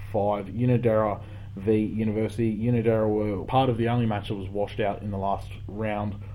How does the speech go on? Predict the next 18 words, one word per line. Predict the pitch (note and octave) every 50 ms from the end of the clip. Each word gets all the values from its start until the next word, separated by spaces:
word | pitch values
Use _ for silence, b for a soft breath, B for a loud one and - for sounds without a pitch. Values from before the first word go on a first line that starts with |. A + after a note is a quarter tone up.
| B -
of | - G2 -
fixtures. | - A#2 A2+ - - B2 A#2 G2+
I | G#2+ G2+
believe | G2+ A2 A#2+ A#2 A2
you | G#2+ A2 A2
were | G#2+ G#2 G#2 G#2 G2 F#2+ - - - - - -
put | - A#2 G#2+
on | G#2+ G2+ -
to | G#2+ A2
cover | - A#2+ A2 G#2+ G#2+
that | A2+ G2+ A#2
match, | B2 C3 C#3 - -
so | - G#2 - G2+ - B B B B B B B B -
you | B2+ C3+ C#3
had | C3+ B2+ B2
the | B2+
weekend | A#2+ B2 B2 B2 B2 B2 A#2+ A#2+
off | A#2 A#2 A2+